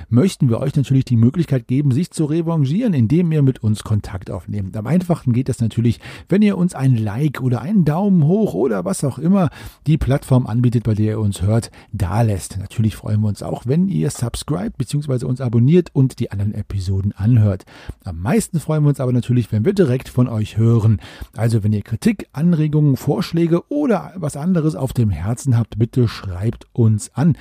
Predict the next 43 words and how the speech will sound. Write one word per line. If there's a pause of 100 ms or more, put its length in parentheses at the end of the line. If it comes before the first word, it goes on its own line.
(260)
Wir
versuchen
eure
Fragen
übrigens
naheliegend (300)
in
Spezialepisoden
des
Podcasts
zu
beantworten,
wo
wir
mit
den
Spielern
und
Spielerinnen (220)
mal
off-topic (220)
über
das
Thema
D
S (100)
A (240)
und
die
vergangenen
Abenteuer
reden.
Also
immer
her
mit
den
Fragen,
Anregungen,
Kritik,
Antworten
und
Flirtversuchen.